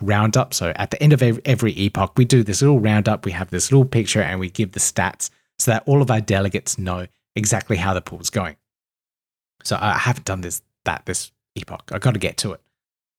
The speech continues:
But we were thinking about getting the photos together and creating N F Ts and distributing it to random, random delegates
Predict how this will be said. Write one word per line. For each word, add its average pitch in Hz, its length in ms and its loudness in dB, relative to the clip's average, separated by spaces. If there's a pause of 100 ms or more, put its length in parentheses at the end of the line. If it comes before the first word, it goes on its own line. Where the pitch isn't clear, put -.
(220)
But 123 200 0
we 180 100 6
were 247 80 4
thinking 151 380 4
about 110 500 0
getting 113 380 2
the 101 100 0
photos 98 380 0
together 95 320 0
and 90 100 -4
creating 92 380 -2
N 92 120 -2
F 90 140 -6
Ts 98 300 0
and 101 160 -2
distributing 147 520 2
it 123 140 -4
to 107 360 4
random, 101 500 0 (420)
random 101 440 -2 (100)
delegates 107 560 0